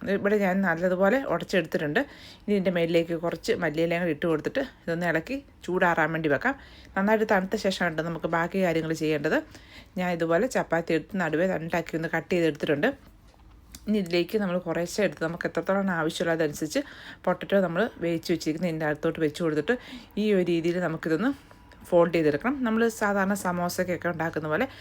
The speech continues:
ആ രീതിയിലാണ് കേട്ടോ. ആ ഒരു ഷേപ്പ് കിട്ടുന്നതിന് വേണ്ടിയിട്ടാണ് ഇങ്ങനെ ചെയ്യുന്നത്. ഇങ്ങനെ ഒന്ന് ഫോൾഡ് ചെയ്ത ശേഷം ദേ ഇതുപോലെ അകത്തോട്ട് കയറ്റി വെക്കാം. അപ്പം മസാല ഒന്നും പുറത്തോട്ട് പോകാതെ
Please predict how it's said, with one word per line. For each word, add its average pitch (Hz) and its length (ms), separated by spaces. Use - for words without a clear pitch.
ആ - 20
രീതിയിലാണ് 165 380
കേട്ടോ. 156 180
ആ - 20
ഒരു 175 160
ഷേപ്പ് 165 320
കിട്ടുന്നതിന് 170 340
വേണ്ടിയിട്ടാണ് 156 420
ഇങ്ങനെ 151 220
ചെയ്യുന്നത്. 208 260
ഇങ്ങനെ 190 220
ഒന്ന് 175 180
ഫോൾഡ് 165 320
ചെയ്ത 156 220
ശേഷം 160 240
ദേ 165 60
ഇതുപോലെ 165 380
അകത്തോട്ട് 165 340
കയറ്റി 151 260
വെക്കാം. 147 200
അപ്പം 220 140
മസാല 185 380
ഒന്നും 175 200
പുറത്തോട്ട് 170 380
പോകാതെ 160 220